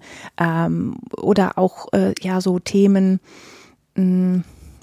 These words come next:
die Sorgen und Nöte und Ängste eines Autors. Wie geht man damit um? Wie gibt man sich Erlaubnis? Ähm, wie überwindet man Schreibblockaden?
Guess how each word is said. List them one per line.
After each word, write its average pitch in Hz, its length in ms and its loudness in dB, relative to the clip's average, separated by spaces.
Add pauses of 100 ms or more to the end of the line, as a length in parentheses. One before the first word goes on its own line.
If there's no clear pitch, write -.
(120)
die 240 100 4
Sorgen 208 460 4
und 185 180 0
Nöte 196 300 4
und 185 140 -2
Ängste 196 460 2
eines 151 340 -4
Autors. - 560 -6
Wie - 100 -2
geht - 240 -6
man 175 140 -2
damit 165 340 -4
um? 175 240 -2
Wie 240 80 4
gibt - 300 -8
man 214 120 4
sich 185 220 -4
Erlaubnis? 165 800 -2 (140)
Ähm, 170 400 -2
wie 202 100 -2
überwindet 185 480 2
man 202 160 0
Schreibblockaden? 165 920 -4